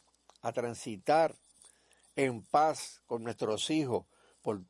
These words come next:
todas nuestras vías públicas, y cuando alguien altera el uso pacífico que deben tener nuestros espacios públicos para vivir una vida plena, debe pagar por su insolencia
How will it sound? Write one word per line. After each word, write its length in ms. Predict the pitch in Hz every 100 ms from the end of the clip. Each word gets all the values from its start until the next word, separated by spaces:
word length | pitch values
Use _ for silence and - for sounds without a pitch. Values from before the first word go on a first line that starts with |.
| _
todas 480 | 165 180 185 160 143
nuestras 360 | 135 127 113
vías 260 | 110 156 139
públicas, 560 | - 185 190 139 110 117
y 60 |
cuando 380 | 110 117 113 113
alguien 300 | 147 185 190
altera 460 | 185 156 185 190 170
el 80 | 156
uso 280 | 180 190
pacífico 840 | 170 156 117 180 175 - 113 107 98 _ _ _ _ _ _ -
que 120 | 117
deben 340 | 127 175 175
tener 320 | 170 160 175
nuestros 460 | 170 165 139 147 127
espacios 580 | 113 - 160 165 170 - _
públicos 580 | 175 180 135 104 - - _ _ _ _ _ -
para 160 | 107
vivir 320 | 110 110 139
una 220 | 156 175 170
vida 260 | 180 170
plena, 500 | 156 208 190 117 104 _ _
debe 420 | - 113 147 170 170
pagar 640 | 156 139 117 143 165 165 - _ _ -
por 200 | 127 117
su 180 | - 127
insolencia 1000 | 113 - 110 113 143 156 - 156 147